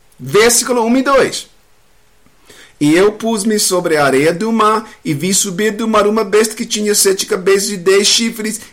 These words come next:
e sobre os seus chifres dez diademas, e sobre as suas cabeças um nome de blasfêmia." E sabe uma coisa? Como é que você não entende que a serpente é uma,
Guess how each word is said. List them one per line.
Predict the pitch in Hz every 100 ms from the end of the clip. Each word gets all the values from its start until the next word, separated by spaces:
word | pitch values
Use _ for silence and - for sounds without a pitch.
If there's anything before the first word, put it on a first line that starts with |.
| -
e | 175
sobre | 165 170 170 190 196
os | 208
seus | - 196 180
chifres | - 226 220 214
dez | 170 185 190
diademas, | 185 196 190 202 196 196 190 - -
e | 180
sobre | 170 190 196 202 196
as | 180
suas | - 214 214 -
cabeças | 196 180 190 190 196 - 208
um | 208
nome | 202 190 196
de | 185
blasfêmia." | 185 185 196 196
E | 294
sabe | 494 466
uma | 403 381
coisa? | 381 359 285 - - -
Como | - 494 480
é | -
que | 339
você | 240 240 - 285
não | 247 269 269 220
entende | 202 254 254 180 185
que | - 208
a | 180
serpente | - 185 - 214 208 196
é | 165
uma, | 202 220